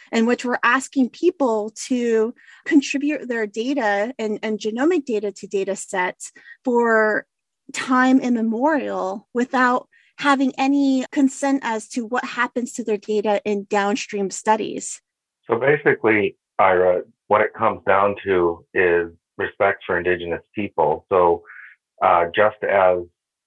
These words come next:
Speaker 2: Crystal mentioned, informed consent versus broad consent has this, uh, pendulum-like motion in research, so too does the idea of self-determination for Indigenous people. So,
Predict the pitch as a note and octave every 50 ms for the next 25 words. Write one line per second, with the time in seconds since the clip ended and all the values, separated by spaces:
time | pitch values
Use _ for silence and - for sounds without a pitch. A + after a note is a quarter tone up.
0 | _ _ - - A2 - - G#2 F#2+ F2+ F2+ F2+ F2+ - F#2 F2+ E2+ E2+ E2 -
1 | - G2 G2 F#2+ F#2 F2 - F#2 F2 E2+ - F#2+ F2+ E2+ D#2+ D#2 F2 F2 E2+ -
2 | E2+ D#2+ - - F2 E2+ E2+ F2 F2 - F2 F2 F2 - - F#2 E2+ E2 D#2+ -
3 | - - F2 E2 D#2 - F2 E2 D#2 _ _ - F2+ E2+ E2 D#2+ - - - G2+
4 | G2+ G2+ G2 F#2+ F2 F2 E2+ E2 E2 E2 E2 - - F#2 F#2 G2 F#2+ - - F2+
5 | E2+ E2+ F2 - _ - - - - - - - - - F#2+ F#2 F#2 G2 G#2+ A#2
6 | A#2 - - E2+ E2+ E2+ - - - - - - - A2 G2+ G2 - - - -
7 | C#3 C3+ B2 G#2 F#2+ F#2+ G2 F#2+ _ _ - - - - _ _ _ _ _ _
8 | - G#2+ G2 G#2+ G#2 G2+ F#2+ F#2 F#2 F2+ - G2+ G2 F#2 F#2 F2+ F2+ F2 F#2 G2
9 | G2 G2 F#2+ F#2 F2+ F#2 - - G2 F2+ F2 F2 E2+ E2 - - _ _ - -
10 | G2 F#2 - _ - E2+ - - G2 F2 E2+ E2 E2+ E2+ E2+ - - F#2 E2 -
11 | F#2 F2 E2+ D#2+ E2+ E2+ - E2+ E2 D#2+ D2+ _ - - - G#2+ D#2+ - E2+ D2+
12 | D2 D2+ - - - - F#2 F2+ F2 E2+ E2 D#2+ D#2+ D#2+